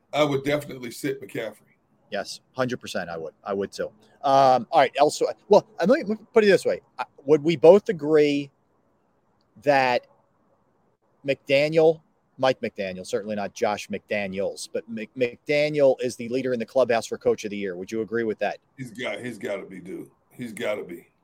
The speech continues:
Speaker 1: Uh,
Speaker 2: Who's
Speaker 1: he
Speaker 2: number
Speaker 1: walked
Speaker 2: two? Who's
Speaker 1: up
Speaker 2: number two?
Speaker 1: Ooh, number two?
Speaker 2: Dan
Speaker 1: Uh,
Speaker 2: Campbell? I think Dan Campbell.
Speaker 1: Phew. That's a great choice. That's a great choice. <clears throat> Wow.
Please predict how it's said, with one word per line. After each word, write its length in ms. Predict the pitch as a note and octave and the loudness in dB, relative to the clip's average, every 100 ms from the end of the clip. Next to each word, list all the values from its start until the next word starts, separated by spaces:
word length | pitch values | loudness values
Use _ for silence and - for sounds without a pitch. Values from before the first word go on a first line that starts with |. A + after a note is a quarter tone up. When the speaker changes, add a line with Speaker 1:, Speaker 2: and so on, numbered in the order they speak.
| _ _ _ _ _ _ - | _ _ _ _ _ _ -8
Speaker 1:
Uh, 180 | A#2 G#2+ | -4 -2
Speaker 2:
Who's 160 | B3+ | -2
Speaker 1:
he 20 | F4+ | -2
Speaker 2:
number 220 | C#3 - | -2 2
Speaker 1:
walked 200 | C#3+ C3+ | 0 0
Speaker 2:
two? 60 | |
Who's 80 | C#3+ | -2
Speaker 1:
up 60 | D#4+ | -2
Speaker 2:
number 180 | F4+ F4 | -4 -4
two? 400 | - D#4 B3+ - _ _ _ _ _ _ _ _ - | 0 4 4 2 _ _ _ _ _ _ _ _ -16
Speaker 1:
Ooh, 160 | B2+ G#2+ | -14 -8
number 280 | G#2+ B2+ - | -8 -8 -10
two? 420 | - A#2+ F3 A3 - | -10 -6 -6 -6 0
Speaker 2:
Dan 200 | F3 F#3+ | 2 4
Speaker 1:
Uh, 60 | F3+ | 4
Speaker 2:
Campbell? 400 | F3 A3 C#4+ - _ _ - | 4 4 2 -2 _ _ -2
I 100 | D#3+ | 0
think 140 | C#4 | 2
Dan 200 | E3+ E3+ | 2 2
Campbell. 400 | D#3 F3+ B3+ A3 - _ _ _ _ _ _ _ - | 2 0 0 -2 -8 _ _ _ _ _ _ _ -14
Speaker 1:
Phew. 320 | - - - - _ _ _ _ _ _ _ | -12 -10 -14 -20 _ _ _ _ _ _ _
That's 180 | B2+ C3+ | -8 -6
a 60 | |
great 280 | A2 B2 B2+ | -4 -2 -2
choice. 520 | - A#2 B2+ - - _ _ _ | -4 -4 -4 -6 -18 _ _ _
That's 240 | A#2 B2 | -10 -8
a 40 | - | -8
great 460 | F#2 G#2+ A#2+ B2+ | -8 -4 -4 -4
choice. 520 | - G2+ F2 D#2+ - _ _ - - | -8 -8 -6 -8 -14 _ _ -20 -20
<clears throat> 40 | C3+ A2 - _ | -18 -18 -20 _
Wow. 440 | A2+ B2 A2+ F#2 | -2 0 0 -4